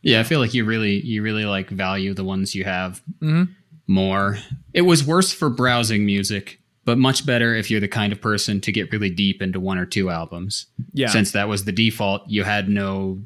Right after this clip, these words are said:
Speaker 1: decision fatigue scrolling through Spotify, seeing, like, "But I could focus on eight hundred other good albums today."
Speaker 2: I feel that. I'll be listening
Speaker 1: Like,
Speaker 2: to
Speaker 1: I
Speaker 2: something on
Speaker 1: get,
Speaker 2: Spotify,
Speaker 1: it's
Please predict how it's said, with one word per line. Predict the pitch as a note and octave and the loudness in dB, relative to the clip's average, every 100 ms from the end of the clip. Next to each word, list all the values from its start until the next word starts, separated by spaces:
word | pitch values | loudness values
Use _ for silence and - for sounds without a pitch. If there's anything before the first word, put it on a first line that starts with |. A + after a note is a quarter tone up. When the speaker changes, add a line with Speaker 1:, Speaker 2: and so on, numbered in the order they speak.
| - | -2
Speaker 1:
decision | A#2+ - A2 G2+ F#2+ | -2 0 0 0 -2
fatigue | G#2 - G2 F2+ | -2 -2 0 0
scrolling | - - G2+ G2+ F#2+ | -4 -6 -2 -2 0
through | F#2+ | -2
Spotify, | - G2 F#2+ F2+ F2+ E2+ | -4 -4 -4 -4 -6 -6
seeing, | - F2 F2+ | -4 -4 -4
like, | F2+ - _ _ _ _ | -4 -6 _ _ _ _
"But | G#2+ | 0
I | A2 | 0
could | - - D#3 | 0 0 0
focus | - G2 F#2 F#2 | 0 -4 -4 -4
on | G2 F#2 F#2 | -2 -4 -4
eight | - G#2 | -4 -4
hundred | G#2+ F#2+ F2 | -2 -2 -2
other | G#2 G#2+ | -4 -4
good | F2 F#2 | -6 -8
albums | - - E2 G2+ | -8 -10 -10 -10
today." | - G#2 F2 F2+ - _ _ C3+ - _ - | -8 -6 -4 -4 -8 _ _ -18 -18 _ -12
Speaker 2:
I | A2+ D3 | -2 -2
feel | F#3 D3+ G3+ | 2 2 4
that. | D#3 A2+ | 2 0
I'll | B2+ | 0
be | E3 | -2
listening | E3 F3 - | -2 2 4
Speaker 1:
Like, | G#2 | 4
Speaker 2:
to | - | 4
Speaker 1:
I | |
Speaker 2:
something | A2+ A#2 | 2 2
on | G#2+ | 2
Speaker 1:
get, | - | 0
Speaker 2:
Spotify, | C3 D#3+ D#3 A#2 A2 | -2 -2 0 0 2
Speaker 1:
it's | A2 | 0